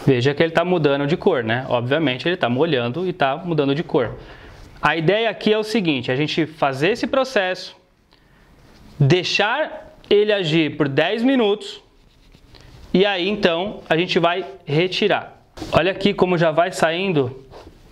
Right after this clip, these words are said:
até um pouco do tingimento que a gente tá vendo. O poder que o próprio condicionador tem e só de umedecer um pouco, além da sujeira, até o tingimento tá saindo.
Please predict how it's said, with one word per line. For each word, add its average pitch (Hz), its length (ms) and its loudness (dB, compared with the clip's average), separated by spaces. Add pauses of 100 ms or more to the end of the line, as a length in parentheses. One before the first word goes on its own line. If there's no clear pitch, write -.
até 175 260 2
um 220 120 0
pouco 208 300 2
do 196 100 4
tingimento 196 680 2
que 127 120 -2
a - 20 0
gente 139 160 -2
tá 160 140 0
vendo. 120 420 -2 (260)
O - 80 -18
poder 156 400 2
que 208 140 0
o 190 200 4
próprio 185 320 0
condicionador 190 600 0
tem 170 460 -4 (320)
e 143 300 4
só 190 220 0
de 208 100 0
umedecer 190 560 0
um 180 80 -4
pouco, 185 500 -2 (240)
além 156 300 0
da 240 100 2
sujeira, 190 600 0
até 156 300 -2
o 226 40 -2
tingimento 220 480 -2
tá 233 140 -2
saindo. 202 460 0